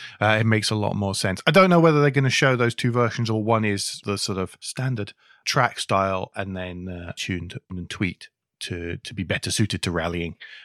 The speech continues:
uh, or, or rally cross. Uh, I, I think we'll find out and we'll see. I would imagine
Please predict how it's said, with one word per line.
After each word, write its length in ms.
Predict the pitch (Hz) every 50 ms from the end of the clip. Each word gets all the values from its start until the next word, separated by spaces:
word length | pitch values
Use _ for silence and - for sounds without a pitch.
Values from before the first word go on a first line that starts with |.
| - - -
uh, 300 | 98 87 87 82 82 -
or, 140 | 87 90 90
or 120 | - 92 87
rally 240 | 90 87 87 85 85
cross. 440 | - - - 87 80 80 - - -
Uh, 180 | - 85 85 -
I, 140 | - 101 110 101 -
I 80 | -
think 240 | - - 127 92 95
we'll 220 | 95 92 90 - _
find 300 | - - 90 85 85 87
out 100 | 87 92
and 100 | 90 87
we'll 120 | 87 82 82
see. 220 | - - 92 90
I 60 | 95
would 100 | 135 160
imagine 480 | 196 190 190 180 165 147 - 135 120